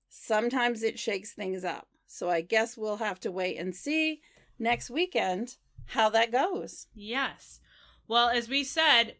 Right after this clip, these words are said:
Speaker 2: the Grand Prix final takes place with the Junior Grand Prix final, and I was telling Daphne earlier, they're actually, it used to be, I think,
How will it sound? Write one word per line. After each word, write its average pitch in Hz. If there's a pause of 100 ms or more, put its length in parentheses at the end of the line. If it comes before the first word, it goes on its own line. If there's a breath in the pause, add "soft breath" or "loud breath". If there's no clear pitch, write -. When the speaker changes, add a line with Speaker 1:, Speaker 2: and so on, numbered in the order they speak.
(100)
Speaker 2:
the 220
Grand 254
Prix 269
final 214
takes 214
place 208
with 208
the 220
Junior 269
Grand 208
Prix 208
final, 196
and 190
I 190
was 190
telling 247
Daphne 214
earlier, 233
they're 202
actually, 262 (520 soft breath)
it 269
used 277
to 339
be, 285
I 240
think, 247